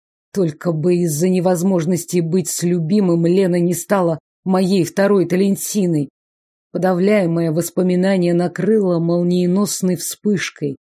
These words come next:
Кувшинки в пруду и колыхание черных волос Талентины между ними и моими пальцами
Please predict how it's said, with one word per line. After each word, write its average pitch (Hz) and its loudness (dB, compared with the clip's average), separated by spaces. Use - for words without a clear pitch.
Кувшинки 180 -2
в - -6
пруду 180 -2
и 160 -4
колыхание 170 0
черных 170 -2
волос 170 -2
Талентины 170 0
между 175 2
ними 175 4
и 165 2
моими 175 2
пальцами 175 -2